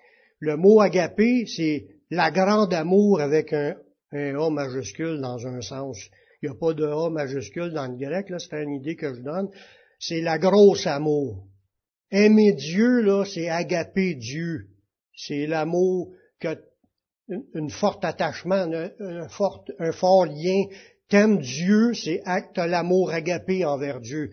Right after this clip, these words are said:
Tu aimeras le Seigneur ton Dieu. Bon, ben, c'est aimer agapé. Puis, il nous demande entre frères et sœurs aussi de s'aimer agapé, de s'aimer avec l'amour. Puis ça, c'est pas juste les frères et sœurs, c'est ça qui est le pire, pas,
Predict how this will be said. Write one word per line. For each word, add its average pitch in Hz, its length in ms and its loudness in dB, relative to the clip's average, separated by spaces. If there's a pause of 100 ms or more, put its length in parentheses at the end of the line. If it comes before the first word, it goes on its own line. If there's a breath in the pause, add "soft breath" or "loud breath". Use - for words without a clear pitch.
(220 soft breath)
Tu 180 140 -4
aimeras 180 480 2
le 190 100 2
Seigneur 175 480 -2
ton 151 240 0
Dieu. 175 380 -4 (320 loud breath)
Bon, 143 120 -4
ben, 143 200 -4
c'est 165 320 -4
aimer 185 400 2
agapé. 175 640 -2 (500 soft breath)
Puis, 254 280 6
il 277 60 8
nous 262 120 8
demande 262 400 6
entre 240 240 2
frères 226 340 4
et 214 120 4
sœurs 240 340 2
aussi 226 280 2
de 214 140 6
s'aimer 220 520 6
agapé, 196 640 2 (380)
de 175 120 -4
s'aimer 220 720 6
avec 190 360 -4
l'amour. 196 720 4 (920 soft breath)
Puis - 100 -12
ça, 254 200 4
c'est 233 260 6
pas 247 180 8
juste 262 380 2
les 240 140 6
frères 202 380 2
et 180 40 0
sœurs, 226 360 0
c'est 165 140 -4
ça 220 160 0
qui 202 160 -2
est 180 40 2
le 151 120 -10
pire, 254 360 0 (140)
pas, 165 160 -4